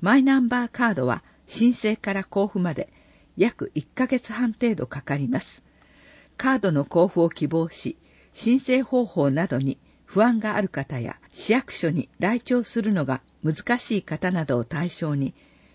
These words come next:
カードの出張申請受付を実施します。申請できる方、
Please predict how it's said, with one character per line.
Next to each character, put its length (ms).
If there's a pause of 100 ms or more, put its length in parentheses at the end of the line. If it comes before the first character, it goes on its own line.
(140)
カ 180
ー 60
ド 100
の 260
出 280
張 180
申 240
請 240
受 280
付 260
を 100
実 160
施 220
し 160
ま 120
す。 240 (3000)
申 260
請 260
で 140
き 120
る 120
方、 380